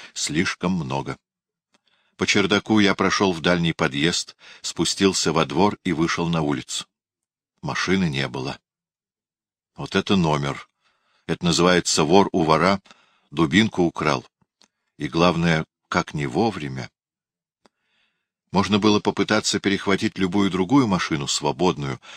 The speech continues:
или, выкинув из занятой водителя, но, как назло, улица была пуста. Пришлось, вспоминая курсантскую юность, совершать марш-бросок. Очень быстрым шагом в людных местах, и только там, где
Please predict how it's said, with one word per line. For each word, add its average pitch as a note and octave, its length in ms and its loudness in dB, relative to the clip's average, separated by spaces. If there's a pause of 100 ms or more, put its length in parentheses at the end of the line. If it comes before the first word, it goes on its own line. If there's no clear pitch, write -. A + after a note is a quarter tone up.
(160)
или, E2 380 4 (140)
выкинув D#2+ 680 -2 (120)
из D#2 180 -2
занятой D2+ 520 0
водителя, D#2+ 600 0 (560)
но, C3+ 160 -2
как B2+ 240 0
назло, G2 420 2
улица G2 440 0
была D#2+ 220 -4
пуста. - 460 -6 (720)
Пришлось, F2+ 520 2
вспоминая F2 600 0
курсантскую E2 800 -2
юность, A2 420 -2 (240)
совершать F2 720 0
марш-бросок. D2+ 960 -4 (580)
Очень F2 340 2
быстрым D#2 480 -4
шагом G2 520 0 (160)
в D#2+ 100 -4
людных F2+ 440 -2
местах, - 480 -2 (300)
и D#2+ 100 -2
только F#2+ 320 2
там, G2 280 2
где D2+ 380 0